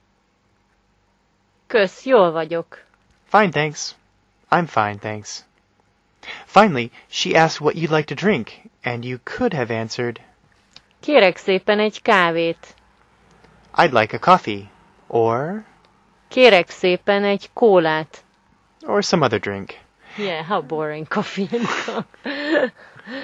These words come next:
Speaker 1: I have other ideas. <laughs>
Speaker 2: If you had a little trouble with that dialogue, go back and listen to it again until you can do it smoothly and fluently without any problems.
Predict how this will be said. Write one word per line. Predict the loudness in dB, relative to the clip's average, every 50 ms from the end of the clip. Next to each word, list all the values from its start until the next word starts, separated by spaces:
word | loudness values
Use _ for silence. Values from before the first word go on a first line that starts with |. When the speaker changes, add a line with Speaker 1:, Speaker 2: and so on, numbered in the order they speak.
| -14 -16 -16 -18 _ _
Speaker 1:
I | -10 -10
have | -8 -8 -8
other | -8 -8 -6 -8 -6
ideas. | -8 -10 -10 -12 -12 -12 -14 -14 -14 -16
<laughs> | -8 -6 -6 -6 -6 -8 -10 -10 -14 -14 -10 -10 -10 -8 -8 -10 -8 -8 -8 -10 -10 -16 -20 _ -20 -20 -20 -20 -20 -20 -20 -20 -20 -20 -20 -16 _
Speaker 2:
If | -8 -8 -4 -2
you | 2 2
had | 2 2
a | 4
little | 4 4 2 2
trouble | 4 2 4 4 4
with | 0 2
that | 0 -2 -2 0
dialogue, | 0 2 2 2 2 0 0 -2 -2 -4 -10 _ _ -20 -20 -20 _ _ _
go | 2 2 4
back | 6 4 4 4 2 -2
and | -6 -8
listen | -8 -8 -8 -10 -8
to | -6 -6
it | -6
again | -6 -4 -4 -4 -4 -4 -6 -10
until | -14 -12 -8 -6 -4
you | -4 -6 -8
can | -10 -12 -10
do | -8 -8 -8
it | -8 -8
smoothly | -6 -2 0 0 0 0 0 -4 -4 -4
and | -8 -10
fluently | -14 -8 -6 -6 -6 -6 -6 -10 -10 -10 -10
without | -12 -14 -16 -12 -10 -8 -8 -8 -10 -10
any | -10 -10 -10 -10 -12
problems. | -8 -6 -6 -4 -4 -6 -10 -10 -12 -14 -16 -16